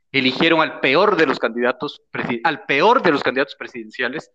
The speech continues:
para ser el candidato presidencial, eh, y cuando de una u otra manera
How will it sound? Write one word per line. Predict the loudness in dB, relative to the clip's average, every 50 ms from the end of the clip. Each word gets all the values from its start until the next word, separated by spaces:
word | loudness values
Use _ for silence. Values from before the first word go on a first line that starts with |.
| _ _ _ _ _
para | -4 -2 0 0 0
ser | 0 0 0
el | 2 0
candidato | -2 -2 0 0 -2 -2 -4
presidencial, | -8 -8 -8 -8 -8 -10 -10 -12 -8 -4 -4 -4 -4 -6 -14 -20 _ _ _ _ _ _
eh, | -2 0 2 2 2 0 -2 -6 -18 -18 _
y | -6 -4 0
cuando | 0 0 2 2 2
de | 2 2
una | 2 2 2 2
u | 2 2
otra | 0 0 0 0 2
manera | 0 2 2 4 4 4 2 0 -2